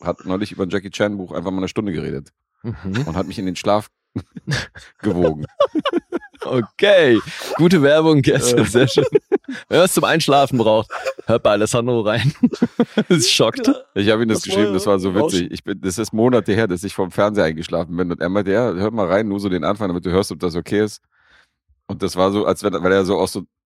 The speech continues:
Speaker 1: <laughs> aus dem Buch halt vorgelesen hat,
Speaker 2: Ach
Speaker 1: irgendwelche
Speaker 2: so.
Speaker 1: Passagen,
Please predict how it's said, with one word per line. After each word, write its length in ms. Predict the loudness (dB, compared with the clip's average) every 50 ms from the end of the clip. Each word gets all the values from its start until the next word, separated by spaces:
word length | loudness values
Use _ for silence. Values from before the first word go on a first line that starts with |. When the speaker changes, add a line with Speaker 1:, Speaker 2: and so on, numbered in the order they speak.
| _ _ _ _ _ _ _ -6
Speaker 1:
<laughs> 540 | -4 -4 -4 -6 -12 -20 -20 -18 -14 -8 -2
aus 160 | -2 -2 0
dem 100 | -2 -2
Buch 160 | -2 0 0
halt 140 | 0 -2 0
vorgelesen 500 | 2 0 2 2 2 2 0 0 0 -2
hat, 120 | -2 -2 -2
Speaker 2:
Ach 60 | -4
Speaker 1:
irgendwelche 340 | -4 -2 -4 -4 -4 -4 -4
Speaker 2:
so. 60 | -6 -6 -4
Speaker 1:
Passagen, 560 | -4 -4 -2 0 0 0 0 -2 -4 -10 -12